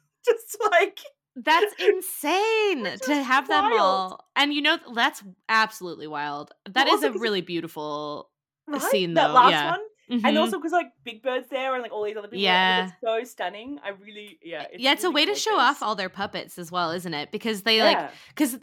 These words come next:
Speaker 2: at the end of the movie, like, they're in the, they do, like, a proper, like, song movie ending and,
Speaker 1: Mm-hmm.
Speaker 2: like, a rainbow breaks through, well, the ceiling
Speaker 1: So good.
Speaker 2: breaks from a light exploding and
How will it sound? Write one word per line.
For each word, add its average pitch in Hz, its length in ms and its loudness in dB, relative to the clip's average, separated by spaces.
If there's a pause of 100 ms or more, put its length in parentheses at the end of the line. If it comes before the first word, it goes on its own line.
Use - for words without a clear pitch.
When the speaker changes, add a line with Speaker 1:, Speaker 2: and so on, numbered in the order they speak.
Speaker 2:
at 277 160 2
the 285 100 -4
end 269 120 -2
of 233 60 -8
the 240 60 -6
movie, 240 300 -4
like, 160 380 -4 (560)
they're 196 500 2
in 202 260 -4
the, 165 360 2 (180)
they 233 200 0
do, 240 160 0
like, 214 120 0
a 180 60 -6
proper, 185 680 -2
like, 165 160 -6
song 165 520 -2
movie 165 320 -4
ending 156 640 -6
and, 160 480 0
Speaker 1:
Mm-hmm. 160 80 -10
Speaker 2:
like, 156 420 -2
a 185 80 -2
rainbow 208 720 2
breaks 196 380 -2
through, 214 200 -4
well, 202 160 4
the 185 140 -4
ceiling 240 480 -2 (140)
Speaker 1:
So 160 160 -12
good. 156 160 -14
Speaker 2:
breaks 233 260 0
from 208 160 0
a 190 80 -2
light 262 260 2
exploding 233 600 0
and 202 140 -2